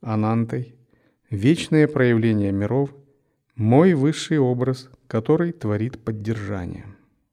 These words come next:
Другой аспект — это поддерживающая энергия. Если Брахма — это Сришти, Шакти, энергия творения, Вишну — это энергия поддержания.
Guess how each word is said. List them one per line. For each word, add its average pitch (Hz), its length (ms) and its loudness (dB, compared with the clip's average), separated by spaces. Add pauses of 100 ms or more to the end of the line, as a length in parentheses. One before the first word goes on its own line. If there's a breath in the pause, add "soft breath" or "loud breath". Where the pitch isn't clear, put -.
(1400 soft breath)
Другой 143 460 2
аспект — - 640 -4
это 117 200 -8
поддерживающая 123 1000 -2
энергия. 92 400 -12
Если 98 220 -10
Брахма — 113 480 -4
это 90 160 -14
Сришти, 110 680 -10
Шакти, - 520 -12
энергия 98 520 -8
творения, 143 680 -8 (1600)
Вишну — 151 480 -2
это 131 260 -2
энергия 110 440 -2
поддержания. 120 880 -6